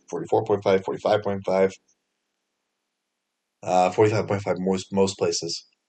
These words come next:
But shh, quiet. You have to get the wager pass to know where the forty-four point five is. Or you can just look, and you'll probably find it pretty easily. Anyways,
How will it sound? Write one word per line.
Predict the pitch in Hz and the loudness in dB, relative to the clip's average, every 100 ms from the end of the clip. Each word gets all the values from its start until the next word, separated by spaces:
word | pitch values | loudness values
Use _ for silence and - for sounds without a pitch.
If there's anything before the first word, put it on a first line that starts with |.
| _ _ | _ _
But | - 98 | -6 -2
shh, | - - - - - | 2 2 2 0 -4
quiet. | - - - - - | -10 -14 -14 -16 -14
You | 95 | -10
have | 90 | -10
to | |
get | 107 | -10
the | 87 | -10
wager | 87 82 | -10 -10
pass | - 80 - | -10 -8 -4
to | |
know | 92 | -2
where | 85 | -2
the | |
forty-four | 80 87 82 87 85 | -4 -8 -8 -8 -8
point | 85 - | -10 -10
five | 85 80 | -14 -12
is. | 82 - - - - - - _ | -10 -12 -12 -20 -20 -20 -20 _
Or | - 156 | 4 4
you | |
can | 117 | 4
just | 95 - | 0 -4
look, | - - - - - | -10 -16 -20 -20 -10
and | - | -8
you'll | - | -6
probably | - - | -6 -6
find | - - - | -4 -4 -6
it | - _ | -14 _
pretty | - - | -14 -12
easily. | - - 156 - - - - | -10 -10 -12 -14 -18 -18 6
Anyways, | 190 175 110 98 - | 10 10 10 6 0